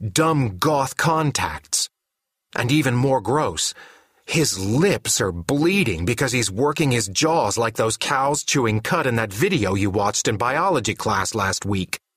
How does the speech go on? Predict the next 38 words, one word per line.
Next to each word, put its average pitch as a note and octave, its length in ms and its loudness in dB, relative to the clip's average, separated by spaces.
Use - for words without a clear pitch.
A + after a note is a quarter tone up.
And A#2 120 -2
he D#3+ 180 2
keeps - 500 0
biting D#3+ 460 0
them. D2 220 -10
The C#3 100 0
guard B2 380 0
moans A#2+ 360 0
again, A2 480 0
and A2 140 -2
his B2 180 0
breath A#2 680 -2
fogs B2 580 -2
the A2 100 -2
glass. A2 680 0
You're G#2 160 0
thankful C#3+ 560 -2
you F2+ 120 -2
can't G#2 340 -2
smell A#2 460 0
it. - 200 -10
What's C3+ 280 -2
the E3+ 100 0
guard's F3 380 0
name? G3 360 2
You're A#2+ 280 0
good F3 300 0
with A2+ 140 0
names, G#2 340 0
but A#2+ 140 -2
it A#2 120 -4
takes D#3+ 280 0
a C3+ 60 2
moment C#3+ 360 0
to A2+ 60 -2
come C#3+ 320 0
to - 120 -2
you. D#2 220 -2